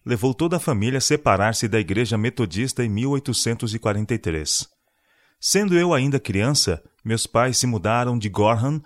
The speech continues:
para Portland, no Maine. Aí, com nove anos de idade, sofri um acidente que me afetaria a vida inteira. Em companhia de minha irmã gêmea e de uma de nossas colegas,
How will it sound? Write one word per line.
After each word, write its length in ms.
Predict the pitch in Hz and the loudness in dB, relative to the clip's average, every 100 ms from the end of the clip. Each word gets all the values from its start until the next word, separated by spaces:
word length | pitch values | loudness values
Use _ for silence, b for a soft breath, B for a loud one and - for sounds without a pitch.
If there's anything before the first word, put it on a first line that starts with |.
| b _ | b _
para 220 | 117 117 | 0 0
Portland, 680 | 113 - 123 117 95 87 73 - _ | 0 2 2 0 -4 -4 -6 -14 _
no 100 | 107 | -4
Maine. 480 | 110 101 98 82 71 - _ _ _ - | -2 -2 -2 -4 -8 -16 _ _ _ -12
Aí, 280 | 85 87 117 | -4 -2 -2
com 180 | - | -2
nove 280 | 98 110 92 | 0 0 0
anos 220 | 101 104 | 0 -2
de 80 | 87 | -4
idade, 460 | 90 98 117 117 120 b - | 0 0 0 -2 -8 b -8
sofri 360 | - 127 135 | -4 -2 -2
um 100 | 147 | -2
acidente 540 | 143 131 92 120 143 139 | -2 -2 -2 -2 -2 -6
que 160 | - | -4
me 100 | 131 | -2
afetaria 520 | 123 139 139 120 117 | -2 -4 -4 -4 -2
a 40 | 131 | -4
vida 240 | 104 147 | -4 -6
inteira. 520 | 160 - 87 80 76 - b b b b b - | -6 -4 -4 -4 -8 -12 b b b b b -6
Em 80 | 107 | -4
companhia 460 | 156 175 165 180 | -2 0 0 -2
de 120 | 127 | 0
minha 160 | 139 139 | 0 2
irmã 280 | 123 110 120 | 2 0 -2
gêmea 480 | 87 117 151 98 82 | -2 -2 -2 -2 -4
e 60 | |
de 120 | 85 | -2
uma 160 | 110 120 | 0 0
de 100 | 101 | 0
nossas 360 | 104 113 - - | 0 0 0 -2
colegas, 640 | 104 92 120 117 95 - | 0 2 0 0 0 -2